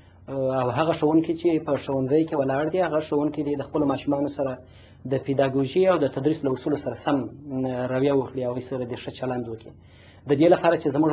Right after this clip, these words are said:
ماشومان ښه وروزل سي او په آینده کښې ښه ښوونکي ترې جوړ سي او په آینده کې وکولی سي چې د یوې ادارې رهبریت او د ادارې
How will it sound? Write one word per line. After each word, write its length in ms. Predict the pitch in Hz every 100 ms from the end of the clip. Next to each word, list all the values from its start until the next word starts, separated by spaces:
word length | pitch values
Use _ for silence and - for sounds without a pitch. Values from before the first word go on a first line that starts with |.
| 143
ماشومان 300 | 123 143 151
ښه 140 | -
وروزل 360 | 160 151 143 143 -
سي 100 | 147 139
او 60 | 131
په 60 | 127
آینده 180 | 127 135 151
کښې 180 | - 143
ښه 100 | 190 -
ښوونکي 320 | 160 156 -
ترې 180 | - 110
جوړ 120 | 104 104
سي 80 | 120 120
او 60 | 120 147 -
په 40 | 135
آینده 180 | 131 143
کې 60 | 147
وکولی 340 | 151 151 151 147
سي 100 | 156 151 - - - - -
چې 120 | - 147 147 127 143 131
د 20 | 131
یوې 140 | 135 131
ادارې 340 | 123 123 143 165 170 165 139
رهبریت 460 | 123 117 127 151 156 131
او 60 | 123
د 20 | 123
ادارې 340 | 123 123 143